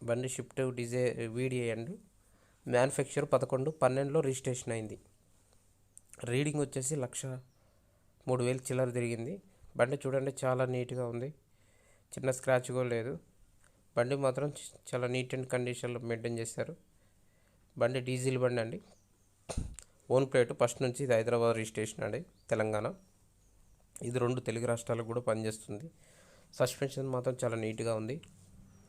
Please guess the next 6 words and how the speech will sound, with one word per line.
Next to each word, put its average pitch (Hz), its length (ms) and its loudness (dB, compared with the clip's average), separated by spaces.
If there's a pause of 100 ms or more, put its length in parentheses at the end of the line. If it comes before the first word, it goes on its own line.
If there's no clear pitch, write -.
(580)
టైర్లు 139 340 6
మాత్రం 139 200 2 (100)
ఎయిటీ 127 240 0
పర్సెంట్ 120 380 -2
ఉన్నాయి. 117 200 -6 (560)
ఇన్సూరెన్స్ 143 400 0